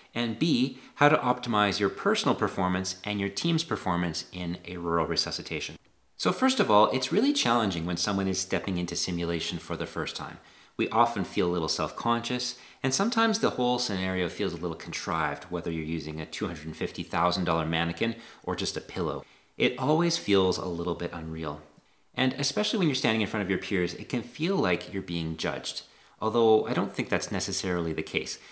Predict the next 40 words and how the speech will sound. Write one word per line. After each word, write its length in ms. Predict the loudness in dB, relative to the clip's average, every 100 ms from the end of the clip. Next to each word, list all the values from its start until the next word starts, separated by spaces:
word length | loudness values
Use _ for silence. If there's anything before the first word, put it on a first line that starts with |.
| -20 -2
I've 100 | 0
been 120 | 2
doing 200 | 2 4
this 160 | 2 2
now 180 | 2
for 140 | 2 0
about 240 | 0 0
seven 340 | 0 0 0 0
years, 460 | 2 2 2 -2 -6
and 180 | -6 -4
we've 160 | -4
had 380 | -4 -4 -4 -4
well 220 | 0 2 2
over 340 | 2 2 2
a 80 | 2
hundred 280 | 0 -2 -2
physicians 500 | -4 -2 -2 -4 -2
go 180 | 0 0
through 360 | -2 -4 -2
the 80 | -2
program, 560 | 2 4 6 4 -2 -8 -14 -20 -8
and 140 | 0
I 20 | 2
don't 160 | 2
think 140 | 4 4
I've 160 | 2
ever 260 | 0 2 4
witnessed 400 | 4 2 -2 -4
anyone 280 | -4 -4 -2
being 240 | -2 -4
critical, 600 | -2 0 0 -2 -6 -8 -18 -6
other 160 | -2 2
than 220 | 2 2
in 260 | 0 -4 -4
a 120 | -4
most 260 | -2 0 -2
constructive 600 | -2 -2 -2 0 -2 -2
and 100 | -2
supportive 580 | -4 -6 -4 -2 -2 0
way. 360 | -2 -2 -6